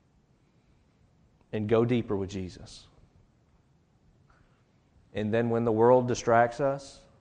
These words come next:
we need to lock eyes with Him and focus on the task at hand and lean into His power. That's when incredible things begin to happen.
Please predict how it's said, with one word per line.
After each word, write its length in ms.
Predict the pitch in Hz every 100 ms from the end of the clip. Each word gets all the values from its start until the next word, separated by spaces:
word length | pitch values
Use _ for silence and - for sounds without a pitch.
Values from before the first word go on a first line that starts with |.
| _ _ _ _ _ _ _ _ _ _ _ _ _ _ _ _ _ _ -
we 120 | 120
need 160 | 123 110
to 80 | 101
lock 300 | 107 107 110
eyes 300 | 107 107 110
with 160 | 113
Him 340 | 113 95 85 95 - - _ _ _
and 160 | - 101
focus 380 | - 104 110 -
on 100 | 101
the 80 | 95
task 380 | 95 98 104
at 80 | 107
hand 300 | 110 87 80 - - - - _ _ _ _ _ _ _ _ _ _
and 180 | 104 98
lean 200 | 98 101
into 180 | 101 98
His 180 | 104 101
power. 380 | 107 80 73 - - _ _ _ _ _ _ _ _ _ _ _ _ _ _ _ - _
That's 320 | 104 117 113 113
when 220 | 95 87
incredible 480 | 90 - 92 87 87
things 360 | 82 87 -
begin 260 | - 92 76
to 40 |
happen. 340 | - 76 -